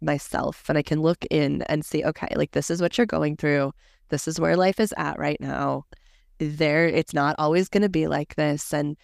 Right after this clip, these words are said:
and I never had that kind of clarity before. I would just, I would just drink. I, I wouldn't even give myself the chance to have any clarity.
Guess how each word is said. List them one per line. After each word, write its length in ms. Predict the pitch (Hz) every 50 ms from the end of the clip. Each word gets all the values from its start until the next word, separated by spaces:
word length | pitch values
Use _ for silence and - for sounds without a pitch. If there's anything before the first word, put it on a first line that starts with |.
| _ _ _ -
and 120 | - 180 185
I 60 | 190
never 240 | 190 185 175 175 170
had 160 | 165 156 160
that 120 | 156 143 -
kind 140 | - 156
of 100 | 147 -
clarity 420 | - - - 143 139 139 135 139 143
before. 380 | 143 143 - - 147 139 139 -
I 140 | - 156 151
would 140 | 160 160
just, 400 | - 156 147 - - - - - - -
I 60 | 156
would 100 | 143 135
just 160 | 139 - -
drink. 280 | - - - - - - - -
I, 120 | 175 160
I 140 | - - 165
wouldn't 180 | 160 170 170
even 180 | 165 160 147 151
give 120 | 151 143
myself 340 | 151 139 147 - - 139 -
the 80 | - 143
chance 440 | - - - 147 135 123 - - -
to 100 | - 151
have 180 | 143 - - -
any 140 | - 151
clarity. 520 | - - - 90 - - - - - 220